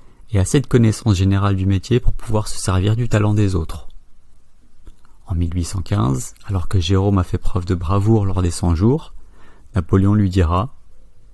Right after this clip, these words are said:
Mon frère, je regrette de vous avoir connu si tard. » L'empereur réitéra ses regrets à Sainte-Hélène en reconnaissant que Jérôme, en mûrissant, eût été propre à gouverner.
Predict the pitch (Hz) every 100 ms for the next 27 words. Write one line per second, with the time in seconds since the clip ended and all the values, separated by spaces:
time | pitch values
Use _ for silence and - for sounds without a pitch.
0 | - - 80 - 90 107 - - - -
1 | 85 92 95 113 110 101 101 101 - 123
2 | 117 117 - 104 - - - - - -
3 | - - - - - - - - - -
4 | - - 110 104 104 104 - 107 110 117
5 | 120 101 95 95 107 - 98 92 85 82
6 | 104 123 95 92 - 98 92 - 104 113
7 | - - - - - - 101 95 85 90
8 | 85 90 - 110 117 104 101 - 98 110
9 | - - - - - - 110 98 107 117
10 | - 135 - 104 92 90 85 82